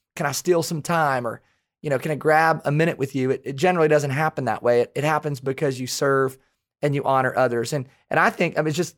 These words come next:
listening to you share, Mark, I'm thinking about your journey.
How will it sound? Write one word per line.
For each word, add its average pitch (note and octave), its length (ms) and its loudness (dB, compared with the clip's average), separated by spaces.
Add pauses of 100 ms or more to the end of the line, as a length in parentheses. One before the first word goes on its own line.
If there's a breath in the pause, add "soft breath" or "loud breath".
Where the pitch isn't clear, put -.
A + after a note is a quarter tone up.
listening E3 380 -2
to C3+ 60 -4
you B2 100 -6
share, C3+ 500 0 (300)
Mark, C3+ 220 0
I'm C#3+ 100 -2
thinking C#3+ 160 -2
about C3+ 240 0
your C3+ 280 4
journey. B2+ 520 -4